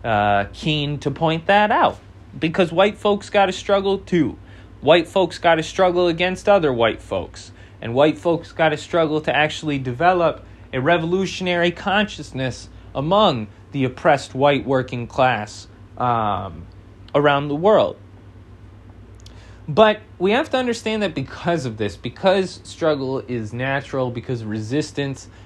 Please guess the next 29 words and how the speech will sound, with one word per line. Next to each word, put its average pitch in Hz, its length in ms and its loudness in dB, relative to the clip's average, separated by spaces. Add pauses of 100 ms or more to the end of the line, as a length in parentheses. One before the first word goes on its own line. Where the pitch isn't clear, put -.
and 110 140 -6
revolution 131 880 -2
are 127 120 0
the 113 120 -2
locomotives 123 1000 -2
of 107 180 -2
history, 165 720 -2 (500)
the 139 260 0
ruling 214 400 2
class 170 460 2
has 127 140 -6
become 123 400 -4
wise 160 380 2
to 135 140 -8
this 120 380 -4 (300)
and 135 100 -6
has 123 380 -6
taken 180 340 0
advantage 156 580 0
of 123 160 -4
movements. 104 600 -6
They 127 180 0
have 120 200 0 (380)
corrupted 175 720 2
or 117 140 -2
manipulated 127 920 0
or 113 140 2
infiltrated 123 920 -4
or, 117 600 0